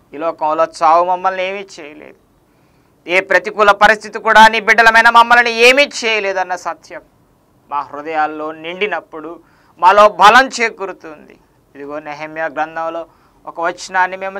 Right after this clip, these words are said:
చదువుకున్నాం తండ్రి, మొదటి అధ్యాయాన్ని మేము చదువుకున్నాం, కొన్ని వచనాలు చదువుకున్నాం. ఇదిగో తండ్రి, ఆయన చేసిన గొప్ప ప్రార్థన మేము ధ్యానించబోతూ ఉంటుండగా మా ప్రేక్షకులందరికీ,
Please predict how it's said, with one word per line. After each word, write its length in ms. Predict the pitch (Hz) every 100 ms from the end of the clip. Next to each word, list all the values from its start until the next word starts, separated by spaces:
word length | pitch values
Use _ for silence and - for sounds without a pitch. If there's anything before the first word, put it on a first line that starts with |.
| 196
చదువుకున్నాం 600 | 170 175 190 180 170 160 165
తండ్రి, 200 | 151 147
మొదటి 220 | 147 - 170
అధ్యాయాన్ని 400 | 165 156 175 175 180
మేము 120 | 180 175
చదువుకున్నాం, 540 | 160 180 175 180 170 170
కొన్ని 160 | 175 170
వచనాలు 420 | 175 170 190 185 185
చదువుకున్నాం. 560 | 180 185 190 190 190 180 _ _ _ _ _ _
ఇదిగో 200 | 170 185 208
తండ్రి, 200 | 208 208 214
ఆయన 120 | 220 214
చేసిన 300 | 233 233 226 247 226
గొప్ప 200 | 254 269 254
ప్రార్థన 560 | 240 233 262 220 202 247 190 180 _ _ _ _ _ _ -
మేము 160 | 160 156 139
ధ్యానించబోతూ 720 | 151 180 180 185 160 156 156 151
ఉంటుండగా 420 | 143 147 147 147 147 147
మా 100 | 143 143
ప్రేక్షకులందరికీ, 1160 | 156 151 - 170 160 156 175 175 175 175 -